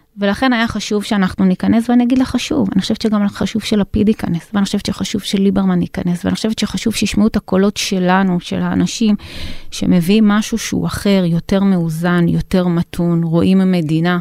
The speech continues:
ולא הקולות הקיצוניים שהובילו את המדינה במשך החודשים שקדמו,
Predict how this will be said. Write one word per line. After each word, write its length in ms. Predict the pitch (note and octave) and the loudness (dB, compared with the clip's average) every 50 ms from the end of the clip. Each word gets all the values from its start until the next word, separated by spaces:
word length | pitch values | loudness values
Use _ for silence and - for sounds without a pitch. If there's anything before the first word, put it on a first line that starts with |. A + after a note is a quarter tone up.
| - _ - | -4 _ -10
ולא 440 | F#3+ F3+ F#3+ G3 G#3+ A3+ B3 C#4 C#4 - _ | -4 -2 0 2 4 4 4 4 2 0 _
הקולות 460 | - - - - F#3+ F#3 G3 A3 - | -10 -8 -2 -2 0 2 2 0 0
הקיצוניים 640 | A#3 - - - - - - F3+ F3 F3+ F#3 G#3 A3+ A#3+ - - - - - | -4 -6 -6 -10 -10 -6 -4 -2 0 2 4 4 4 2 0 -6 -20 -20 -16
שהובילו 420 | - - - F3+ E3+ G3 G#3+ A3 A3+ | -4 0 0 2 2 2 2 2 0
את 100 | A3 G3+ | 0 -2
המדינה 420 | F#3 E3+ E3 D#3+ E3+ F3 F#3 G3 | -2 -2 -2 0 0 0 0 0
במשך 440 | F#3 F3 F3 F3+ F3+ - G3 - - F#3 F3 F3 - - F#3 | 0 0 0 -2 -2 -4 -4 -2 0 0 0 0 -2 -4 -4
החודשים 520 | F3 - - F3 F3+ E3 E3 - G3+ G3+ F#3+ | -4 -2 0 0 0 0 0 0 0 -2 -2
שקדמו, 540 | - D#3+ - - E3 E3 E3+ E3+ E3+ F3 | -2 -4 -4 -4 -2 0 0 2 0 0